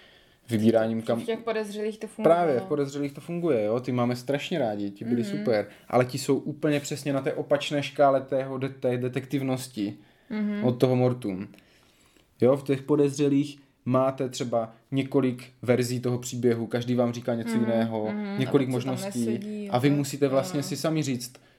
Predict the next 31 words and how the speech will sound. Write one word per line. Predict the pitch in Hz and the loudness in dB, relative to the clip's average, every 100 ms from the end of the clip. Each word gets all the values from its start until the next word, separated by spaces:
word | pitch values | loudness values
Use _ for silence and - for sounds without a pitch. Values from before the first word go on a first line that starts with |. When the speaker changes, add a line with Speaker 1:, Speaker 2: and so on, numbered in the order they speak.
| - | -4
Speaker 1:
co | - | 2
je | 147 135 | 4 2
asi | 127 - | -4 -6
tak | 131 131 | -2 0
nejpravděpodobnější, | 123 120 127 113 120 123 123 120 117 120 - 117 113 113 120 - _ - | 0 2 0 0 -2 0 0 0 -2 -4 -4 -2 0 -2 -6 -18 _ 0
jaké | 127 127 131 | 0 0 0
tam | 135 | 0
můžou | 127 123 123 | -2 -2 -2
zatím | 120 123 | -2 -2
motivace | 123 120 123 117 131 | -4 0 0 0 -2
být. | 113 110 110 110 - _ _ | -2 -2 -4 -6 -20 _ _
Speaker 2:
Mhm. | 214 214 208 214 | -8 -6 -2 4
Speaker 1:
Ale | 117 | 4
tady | 120 127 127 | 6 2 0
to | 120 | -4
prostě | 120 - | -8 -6
dostanete | 120 120 127 120 123 | -6 -4 -4 -4 -4
naservírováno | 107 - 113 117 120 117 117 113 | -6 -6 -2 0 2 2 0 0
vlastně | 113 - 120 | -2 -2 -4
ve, | 110 107 | -4 -4
z | 107 | -6
velké | 107 110 113 | -2 0 2
většiny. | 110 107 - 113 110 117 120 _ _ _ _ - _ - _ _ - - | 0 -2 -2 0 0 -2 -6 _ _ _ _ -20 _ -20 _ _ -8 2
A | 110 104 104 104 104 107 110 _ _ _ _ _ _ _ _ - | 4 4 4 4 2 0 -4 _ _ _ _ _ _ _ _ -2
jo, | 117 110 104 | 2 2 2
jenom | 117 113 | -4 -4
se | 110 | -2
tam | 120 | -2
tak | 117 120 | 0 -2
potloukáte | - 113 113 104 110 107 110 110 107 | -2 -2 0 2 0 0 -2 -2 -4
a | - 101 98 | -4 -6 -6